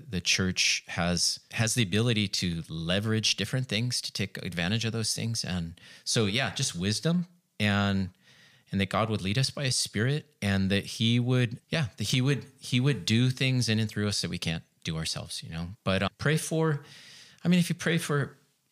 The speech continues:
<sighs> I mean, our family's okay economically, but, like, for a lot of people, it's, this is a really hard time, you know? Like Teresa was saying, thirty-five percent inflation. I don't know.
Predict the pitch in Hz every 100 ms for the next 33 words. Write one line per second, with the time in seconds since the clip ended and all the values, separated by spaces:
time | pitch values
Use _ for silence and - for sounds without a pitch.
0 | _ _ - - - - 135 135 - 151
1 | 139 147 143 131 - 110 110 123 147 -
2 | 107 92 98 131 131 151 151 90 98 90
3 | 92 - 101 110 151 - 147 127 - -
4 | 92 117 131 - 143 127 87 87 92 98
5 | 104 104 104 - 127 92 - _ - 92
6 | 87 95 104 107 101 95 - 104 107 -
7 | 131 87 120 139 - 135 135 - 120 117
8 | 120 117 87 104 131 156